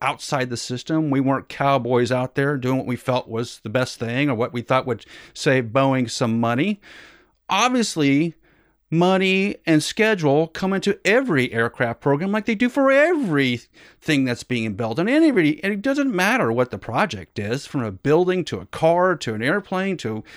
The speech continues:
SpaceX. They're all under schedule and cost constraints. That's part of being an engineer.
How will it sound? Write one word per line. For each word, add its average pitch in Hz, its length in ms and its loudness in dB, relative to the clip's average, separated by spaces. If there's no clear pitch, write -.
SpaceX. 185 1000 0
They're 262 180 2
all 269 380 6
under 117 240 2
schedule 123 640 0
and 117 260 -4
cost 165 400 0
constraints. 120 560 -6
That's 208 180 -2
part 226 240 0
of 240 60 0
being 240 200 0
an 240 100 0
engineer. 269 600 0